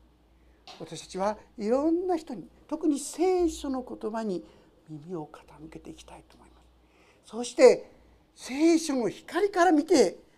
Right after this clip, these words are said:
私の中にあるさまざまな不純、さまざまな傲慢な思い、罪を告白していきたいと思います。神様はその時に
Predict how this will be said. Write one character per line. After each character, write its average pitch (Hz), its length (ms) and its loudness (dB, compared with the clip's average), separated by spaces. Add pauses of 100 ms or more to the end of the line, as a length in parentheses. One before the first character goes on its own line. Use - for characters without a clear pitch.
(120)
私 269 380 -4
の 277 60 0
中 285 180 -2
に 349 140 -2
あ 330 80 2
る 294 100 -4
さ - 160 -8
ま - 140 -12
ざ - 140 -8
ま 427 100 -14
な 381 140 -6
不 175 200 -12
純、 175 340 -8 (280)
さ - 180 -20
ま 185 140 -8
ざ 269 80 -6
ま 262 100 -6
な 247 140 0
傲 156 400 -2
慢 233 220 -2
な 240 140 0
思 240 340 -6
い、 240 80 -8 (500)
罪 214 340 -10
を 175 200 -8 (100)
告 - 240 -20 (100)
白 233 260 -14
し - 100 -18
て 294 80 -12
い 208 40 -14
き - 80 -18
た 202 100 -8
い 170 60 -10
と - 80 -20
思 - 100 -20
い - 40 -20
ま - 100 -20
す。 - 60 -20 (640)
神 226 260 -12
様 254 280 -4
は 240 120 0
そ 220 220 -12
の 233 120 -10
時 240 260 -14
に 277 380 -4